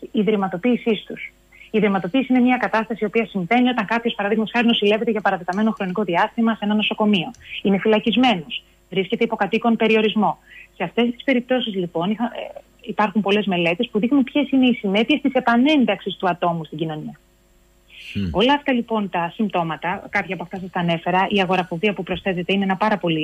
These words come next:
Speaker 1: ε, συχνό σύμπτωμα και συναίσθημα της επανένταξης στην κοινωνία. Τα μα-, τα άτομα έμαθαν να θεωρούν ως φυσιολογικό, να το πω έτσι εντός εισαγωγικών, τον κοινωνικό απομονωτισμό τους. Τώρα, λοιπόν, η διαπροσωπική εφ-, επαφή τους μοιάζει ξένη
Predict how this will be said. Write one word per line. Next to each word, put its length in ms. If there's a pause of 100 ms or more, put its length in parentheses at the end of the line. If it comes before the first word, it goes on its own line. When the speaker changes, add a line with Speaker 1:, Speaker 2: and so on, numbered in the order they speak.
Speaker 1:
ε, 220
συχνό 420 (520)
σύμπτωμα 500 (240)
και 200
συναίσθημα 640 (320)
της 140
επανένταξης 680
στην 120
κοινωνία. 500 (200)
Τα 100
μα-, 260
τα 100
άτομα 560 (400)
έμαθαν 680 (140)
να 120
θεωρούν 300
ως 180
φυσιολογικό, 720
να 100
το 80
πω 120
έτσι 140
εντός 180
εισαγωγικών, 600 (260)
τον 160
κοινωνικό 400
απομονωτισμό 680
τους. 240
Τώρα, 220
λοιπόν, 260
η 40
διαπροσωπική 600
εφ-, 180
επαφή 400
τους 120
μοιάζει 280
ξένη 460